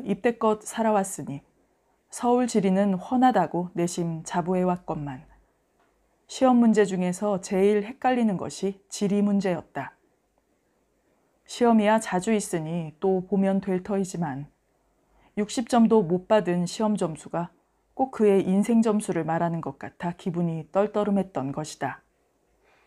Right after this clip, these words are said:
그러면 그렇지. 아무리 벼랑에 몰렸다고 해도 이 김석준이가 그래 택시 운전이나 할 발작했나? 허공에 대고 소리를 내지르고 나니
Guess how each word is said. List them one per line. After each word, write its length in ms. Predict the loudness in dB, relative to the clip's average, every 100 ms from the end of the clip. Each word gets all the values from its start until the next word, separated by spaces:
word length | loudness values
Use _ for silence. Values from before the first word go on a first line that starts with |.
| _ _ _ _ _
그러면 520 | 4 6 6 4 2
그렇지. 800 | 4 4 2 -2 2 4 2 0 -6 _ _ 4
아무리 440 | 6 6 4 2
벼랑에 380 | 4 6 6 4
몰렸다고 640 | 6 6 4 4 4 4
해도 380 | 4 6 4 4 -10 _ _ 0
이 200 | 0 2
김석준이가 840 | 2 4 2 0 2 4 6 6
그래 360 | 8 6 6 -2 -8
택시 320 | -8 -4 0
운전이나 520 | 2 4 2 2 2
할 220 | 2 0
발작했나? 800 | -2 -2 0 2 4 4 4 2 _ _ _ _ _ _ _ _ _ _ _ _ _ _ _ _ -6
허공에 420 | 2 4 6 4
대고 440 | 2 2 2 2 0
소리를 440 | 0 0 2 2
내지르고 460 | 2 2 0 2 0
나니 400 | -2 -4 -8